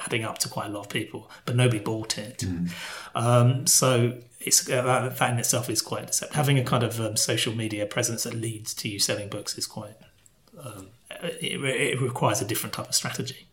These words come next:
Speaker 2: Yeah.
Speaker 1: Uh,
Speaker 2: Yeah. So just to finish up, what would you say, what would your, your best bit of advice be for a writer who is about to be working with an editor for the first time?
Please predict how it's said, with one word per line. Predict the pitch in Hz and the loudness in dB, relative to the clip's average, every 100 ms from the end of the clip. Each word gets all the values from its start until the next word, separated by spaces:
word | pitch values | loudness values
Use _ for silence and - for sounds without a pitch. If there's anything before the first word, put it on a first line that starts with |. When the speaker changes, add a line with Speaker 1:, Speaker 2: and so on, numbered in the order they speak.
| - - | -20 -4
Speaker 2:
Yeah. | 113 - | -4 -4
Speaker 1:
Uh, | - - _ _ - | -10 -20 _ _ -4
Speaker 2:
Yeah. | 92 85 - - - - _ - | -4 -4 -12 -20 -20 -20 _ -4
So | - 135 123 113 - - _ - | 6 10 10 6 2 -8 _ -4
just | 123 | -2
to | - | 4
finish | 147 - | 4 8
up, | 135 - - | 6 6 4
what | 131 - | 2 4
would | 131 127 | 4 6
you | 120 117 117 113 110 107 107 | 6 6 8 6 6 2 0
say, | - - 110 107 104 98 95 98 | -4 0 4 4 4 4 2 0
what | 110 127 | 8 10
would | 123 117 | 10 8
your, | 107 107 - - - _ | 8 6 2 -10 -18 _
your | 104 | 2
best | 101 123 | 6 6
bit | 123 | 6
of | 107 | 6
advice | 107 101 - - - | 6 6 4 -4 2
be | 101 95 90 90 | 6 8 6 2
for | - 101 90 | -2 2 4
a | |
writer | 92 87 90 90 | 6 4 2 -2
who | 92 90 | 0 2
is | 87 87 85 | 2 2 2
about | 87 98 87 - | 0 2 2 0
to | - | -2
be | - | 0
working | 90 87 - - | 2 0 0 -4
with | 85 | -2
an | - | 0
editor | - - - | -2 -4 -8
for | - | -8
the | |
first | - 98 - | -6 -4 -4
time? | - - 104 | -6 -6 -8